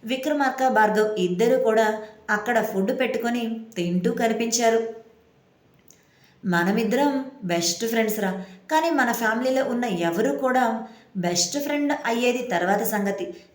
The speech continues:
కనీసం ఫ్రెండ్స్ కూడా కాలేకపోయారు" అని బాధగా విక్రమార్క వైపు చూస్తూనే అన్నారు కైలాష్ గారు.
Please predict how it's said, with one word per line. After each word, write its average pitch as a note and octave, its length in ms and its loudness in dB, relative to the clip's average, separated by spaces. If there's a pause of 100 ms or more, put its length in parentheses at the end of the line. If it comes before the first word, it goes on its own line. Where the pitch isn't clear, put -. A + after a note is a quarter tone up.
కనీసం C#4 560 -2 (180)
ఫ్రెండ్స్ G#3 480 -2
కూడా G3+ 280 2
కాలేకపోయారు" G#3 920 2 (300)
అని B3 200 0
బాధగా G#3+ 500 2
విక్రమార్క A3 580 0
వైపు G#3 320 2
చూస్తూనే B3 800 -4
అన్నారు G3+ 320 2
కైలాష్ F#3 500 0
గారు. F#3+ 460 0